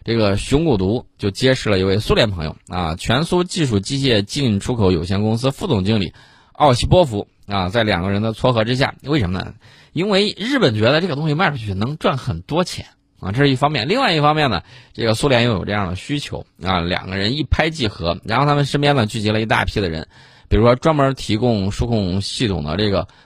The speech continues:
挪威康士堡公司的代表，提供机械加工设备的东芝公司代表和这个伊藤忠商社的代表等等。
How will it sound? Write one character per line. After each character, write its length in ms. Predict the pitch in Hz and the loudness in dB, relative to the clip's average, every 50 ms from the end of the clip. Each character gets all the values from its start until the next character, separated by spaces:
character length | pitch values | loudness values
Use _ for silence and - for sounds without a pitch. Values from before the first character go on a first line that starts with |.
| _ _ | _ _
挪 160 | - 104 110 | 0 2 4
威 100 | 117 120 | 4 2
康 220 | 117 - - 135 135 | 2 -2 -2 -2 -2
士 100 | - 120 | 0 0
堡 120 | 98 78 | 0 2
公 140 | 80 85 98 | 2 0 0
司 140 | - - 95 | 0 0 -2
的 80 | 92 | -2
代 180 | 85 90 90 87 | 0 2 0 0
表， 160 | 73 - - _ - _ _ _ | -2 -4 -10 _ -20 _ _ _
提 200 | - - - 131 | -8 -2 0 2
供 160 | 139 156 160 | 4 2 2
机 180 | 156 - 165 156 | 2 2 2 2
械 80 | 135 120 | 2 2
加 140 | 127 123 | 2 2
工 100 | 131 139 | 2 2
设 140 | 143 - 127 | 0 0 0
备 100 | 110 101 | 0 0
的 80 | 92 87 | 0 -2
东 280 | 92 - 185 190 196 | -2 0 0 0 2
芝 100 | 175 175 | 2 2
公 160 | 165 156 156 143 | 2 2 2 2
司 100 | - 127 | 2 2
代 180 | 123 120 110 | 2 4 4
表 280 | 98 92 78 73 - - | 2 0 -2 -4 -8 -14
和 240 | _ - - 95 101 | _ -4 -2 0 2
这 140 | 110 113 107 | 2 2 2
个 140 | 101 92 - | 2 0 0
伊 180 | - - 151 | 0 0 2
藤 160 | 139 131 120 | 2 2 2
忠 160 | 120 123 127 131 | 2 0 0 0
商 240 | - - 123 123 | 0 -2 -2 0
社 100 | 120 117 | -2 -2
的 120 | 92 82 85 | -2 -2 -2
代 120 | - 101 | 0 0
表 140 | 87 80 78 | 0 -2 -2
等 160 | - 85 101 | -4 -4 -4
等。 80 | 113 | -4